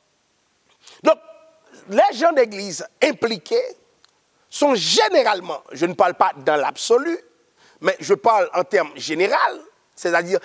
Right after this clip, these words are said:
s'il y a une tendance générale, hein, vous verrez des exceptions, vous verrez que les gens d'Église qui sont très impliqués sont généralement plus sociables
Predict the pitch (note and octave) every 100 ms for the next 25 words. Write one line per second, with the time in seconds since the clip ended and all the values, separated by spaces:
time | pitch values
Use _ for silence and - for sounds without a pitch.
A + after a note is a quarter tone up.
0 | - - - G#3+ G3 G3 - A3 F3 D3+
1 | D3+ D#3 C#4 B3 F#3 G3 G4 C4+ D#3+ A3+
2 | C3+ B2+ B2 C3+ D#3+ D#3+ F#3+ D#3 C3 C3+
3 | - F3+ - - - _ - - - -
4 | C#4 D4+ E4 G4 - D#4+ D#4 A3 C4+ C#4
5 | D#4+ D#4+ C4 C#4 A#3 A3 A3 A3 D#3 D#3
6 | E3+ G3 A#3 - - D5+ - _ - -
7 | - D4 C#4 E4+ D#4 C#4+ C#4+ C#4+ C#4 C#4+
8 | G4+ F4+ - B3+ - D#3 E3+ A#3 D3